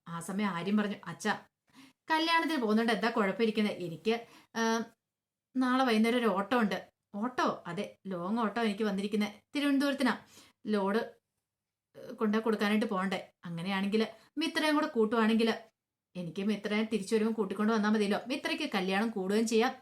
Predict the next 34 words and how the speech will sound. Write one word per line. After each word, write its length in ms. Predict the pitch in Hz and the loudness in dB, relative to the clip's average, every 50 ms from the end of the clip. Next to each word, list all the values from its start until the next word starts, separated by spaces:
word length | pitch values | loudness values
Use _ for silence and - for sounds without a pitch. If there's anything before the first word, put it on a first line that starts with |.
| _ _ _ _ _ _ _ _ _ _ _ _ _ _ _ _ _ _ _ _ _ _ - - _ - | _ _ _ _ _ _ _ _ _ _ _ _ _ _ _ _ _ _ _ _ _ _ -20 -20 _ -6
ഞങ്ങൾക്ക് 360 | - 294 302 302 311 294 - 240 | -2 0 0 2 0 0 2 2
ഒരുമിച്ച് 300 | 226 220 226 220 - 269 | 2 2 2 2 0 0
പോയിട്ട് 340 | - 208 196 202 208 214 | 0 2 2 2 2 2
വരികയും 320 | 247 226 202 202 214 233 214 | 2 2 4 4 4 4 4
ചെയ്യാം." 220 | 208 190 180 - - - _ _ _ _ _ _ _ _ _ _ _ _ _ _ - | 2 0 -2 -2 -6 -16 _ _ _ _ _ _ _ _ _ _ _ _ _ _ -18
ഗോമതി 400 | 208 - 202 180 175 170 170 202 | -10 -8 -8 -6 -6 -6 -2 0
പറഞ്ഞു, 200 | 214 202 208 214 - - - | 0 0 0 -2 -4 -6 -10
"എന്നാലും 420 | 180 170 170 170 170 175 196 214 208 | -8 -6 -6 -4 -4 0 0 2 2
ആര്യ, 200 | 190 185 214 214 214 214 - - _ - | 2 2 2 2 0 0 -6 -16 _ -8
ഇത്ര 220 | 285 - - 311 311 | -8 -4 -2 -2 0
ദൂരം 400 | 254 220 226 196 202 220 240 254 | 2 0 2 2 2 2 2 4
പോകുന്നതിനെ 300 | 233 226 220 220 220 220 | 4 4 4 4 2 2
കുറിച്ച്." 280 | 220 226 214 214 240 - - - - - | 2 0 0 0 -2 -4 -6 -8 -14 -14
ബാലൻ 300 | 175 165 170 175 202 220 | -10 -6 -4 0 2 4
പറഞ്ഞു, 220 | 226 220 214 220 220 214 | 4 4 4 2 0 2
"ഏ, 100 | 240 254 247 240 - - - - | 0 0 0 -2 -6 -14 -8 -6
അതൊന്നും 340 | 180 175 185 233 247 269 262 | -4 0 2 4 4 4 4
ശരിയാകത്തില്ല. 500 | 285 247 220 226 240 240 240 247 233 214 - - - _ - | 4 4 4 4 2 2 0 0 0 0 -2 -4 -14 _ -10
ഒന്നാമത്തെ 400 | 190 180 180 185 190 208 196 240 | -10 -8 -4 -2 -2 -2 -2 -2
കാര്യം 240 | 226 240 233 254 240 | -2 0 0 0 0
ഇത്ര 180 | - - 220 233 | -2 -4 -4 -2
ലോങ്. 380 | 254 240 208 202 214 214 214 214 - - - - - 311 | 0 2 2 4 4 2 2 0 -4 -14 -20 -14 -6 -4
നിന്നോട് 300 | 349 359 381 370 320 254 | -2 0 2 2 4 4
ആരാ 200 | 220 240 262 262 | 4 4 4 4
പറഞ്ഞേ 280 | 233 226 220 220 233 233 - - | 4 4 4 4 2 0 -2 -4
ഇത്ര 180 | 196 - 220 226 | -2 -2 0 0
ലോങ് 320 | 240 226 196 202 220 233 | 2 2 2 2 4 2
ഓട്ടം 220 | 220 208 202 233 233 | 2 2 2 0 0
പിടിക്കാനൊക്കെ? 500 | 247 214 208 226 220 214 214 214 220 190 - - - | 0 2 2 2 2 2 2 2 0 -4 -4 -6 -4
അതിന്റെ 280 | 240 294 320 330 285 247 | -4 -2 0 2 2 4
ആവശ്യം 300 | 202 202 220 220 - 247 | 4 4 2 2 0 0
വല്ലതും 220 | 240 220 233 233 | 0 0 0 0
ഉണ്ടോന്നൊക്കെ" 360 | 208 196 214 214 220 220 - 226 | 0 0 2 2 0 0 0 -2
ചോദിക്കണം. 500 | 233 233 185 185 190 - 220 202 - | 0 0 -2 -2 0 -2 -2 -2 -2